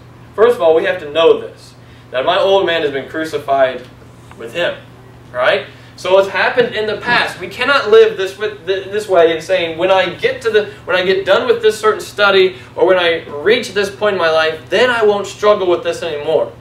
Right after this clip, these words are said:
Okay? The fact is, your old man's been crucified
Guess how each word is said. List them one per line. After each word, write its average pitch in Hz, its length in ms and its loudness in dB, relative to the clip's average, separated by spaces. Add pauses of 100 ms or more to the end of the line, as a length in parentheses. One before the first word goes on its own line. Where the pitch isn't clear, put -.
(420)
Okay? 147 340 -4 (1600)
The - 80 -20
fact 196 340 0
is, 147 540 0
your 151 120 -6
old 175 140 0
man's 156 160 -6
been 135 160 -10
crucified 117 640 -8